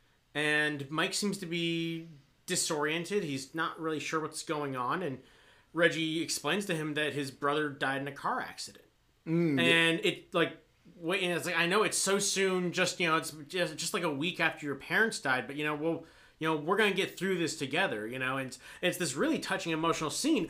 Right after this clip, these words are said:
Speaker 1: but at the same time, you also are left questioning now, like, w-, what just happened? Did any of this just happen? Like, what is and isn't a dream? Be-, it's like,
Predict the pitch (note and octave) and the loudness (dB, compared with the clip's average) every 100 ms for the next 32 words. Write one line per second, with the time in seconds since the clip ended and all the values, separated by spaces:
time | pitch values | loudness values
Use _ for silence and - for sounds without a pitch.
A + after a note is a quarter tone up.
0 | - - F#3+ F#3 E3 - G#3+ E3+ - A#3+ | -8 -6 -4 -2 -2 0 0 -2 -4 -4
1 | D4 D3+ C#3+ - - _ - F3 G3+ E3+ | -2 -2 -4 -10 -20 _ -10 -4 0 2
2 | C#4+ C4+ G3+ E3+ D#3 - - D#3 - D#3 | 2 4 2 4 0 -2 0 0 0 -2
3 | D3+ D3 C3+ - _ _ _ _ - C#3+ | 0 0 -2 -8 _ _ _ _ -14 -10
4 | D#3 - _ _ _ _ _ _ - C3 | -10 -14 _ _ _ _ _ _ -14 -10
5 | D3+ A3+ - G3+ - - G#3 A3+ - - | 2 2 4 -2 -4 0 2 2 -2 -18
6 | - _ - - G#3+ G#3 - G#3 B3 B3 | -20 _ -12 2 2 2 2 4 6 6
7 | A3 D3+ F#3 - - E3 - - A3+ A#3 | 4 4 0 0 -2 -4 -4 -4 -4 -4
8 | A2 - - F#3 - - C3+ D3 F3+ B3 | -12 -14 -6 -4 -4 -6 -14 -6 0 0
9 | - - G#3 A3 G#3 G3+ - - _ - | 0 -10 0 2 2 0 -6 -10 _ -2
10 | F3+ F#3+ F#3 C#3+ F#3+ E3 C3+ C3 A3+ D3 | -2 2 0 2 -2 -4 -6 -4 -2 -2
11 | F#2+ - - - - G3+ G3+ F3 G3 E3 | -4 -14 -20 -18 -4 -4 0 2 2 2